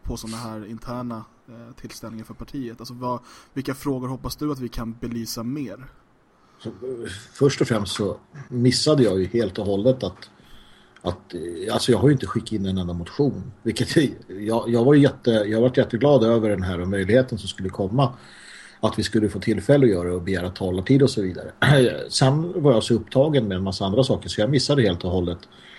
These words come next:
Speaker 2: att skicka in de motioner som jag faktiskt hade tänkt att jag ville ta upp. Eh, så att de får jag då spara på till nästa år. Så det jag får göra nu,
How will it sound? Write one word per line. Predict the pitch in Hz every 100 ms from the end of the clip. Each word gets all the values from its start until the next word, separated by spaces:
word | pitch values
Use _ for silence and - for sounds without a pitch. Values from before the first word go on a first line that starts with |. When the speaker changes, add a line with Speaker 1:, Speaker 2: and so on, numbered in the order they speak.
| - - -
Speaker 2:
att | 76
skicka | - 110 -
in | 135
de | 107 85 90 101
motioner | 95 - 104 98
som | 90 98
jag | 87 87 -
faktiskt | 92 87 -
hade | 107 95
tänkt | 90 123 151 165
att | 101
jag | 95
ville | 92 90
ta | - -
upp. | - - _ - - - -
Eh, | - 123 117 117 110
så | -
att | 131
de | 143
får | 143
jag | 165
då | 117
spara | - 117 104
på | 127 110
till | 107
nästa | 113 98 -
år. | 127
Så | -
det | 117
jag | 131
får | 131
göra | 127 117
nu, | 139 202 196